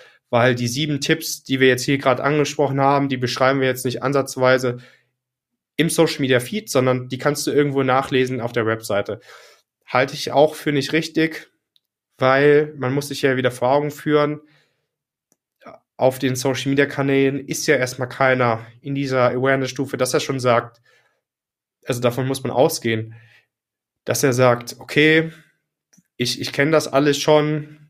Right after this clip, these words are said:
die sieben Tipps, die haben mir jetzt noch gefehlt, ich gehe auf jeden Fall auf die Webseite und guck mir das noch an und dann werde ich konvertieren, so ungefähr, übertrieben gesagt. Das ist ja einfach nicht so. Von daher musst du immer wieder davon ausgehen, dass erstmal dich niemand kennt,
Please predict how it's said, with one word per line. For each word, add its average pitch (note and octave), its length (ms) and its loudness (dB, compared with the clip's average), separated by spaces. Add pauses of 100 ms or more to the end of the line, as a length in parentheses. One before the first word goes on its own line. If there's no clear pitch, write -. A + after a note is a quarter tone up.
(120)
die C3+ 60 -8
sieben C#3 260 -2
Tipps, D#3+ 380 -4
die C#3 160 2
haben C#3+ 80 0
mir C#3+ 60 2
jetzt C3+ 200 -2
noch B2+ 120 -8
gefehlt, D3+ 480 0
ich - 120 -14
gehe C3+ 120 2
auf C3 100 -2
jeden C3 140 0
Fall C#3+ 100 0
auf B2+ 100 -2
die B2 140 -8
Webseite C#3 800 2 (720)
und C3 120 -10
guck C#3 200 -4
mir B2 80 0
das B2 160 0
noch A#2+ 160 -6
an B2 240 -2
und A#2+ 120 -4
dann A#2 180 -4
werde A#2 140 0
ich A2 100 -8
konvertieren, A#2+ 580 0
so A2 60 -6
ungefähr, G2 580 -8 (320)
übertrieben G#2+ 460 -4
gesagt. G2+ 480 -2 (880)
Das A#2 180 2
ist - 180 0
ja C3 100 4
einfach A2 360 -2
nicht G2+ 180 -4
so. G2+ 300 -4 (420)
Von A2+ 140 -2
daher B2+ 180 4
musst C#3 220 0
du - 20 -2
immer D#3 220 2
wieder C#3+ 160 4
davon C#3 180 -2
ausgehen, C#3+ 560 2
dass D#3+ 220 0
erstmal B2+ 840 0 (300)
dich - 140 -14
niemand B2 320 -4
kennt, F3 400 -2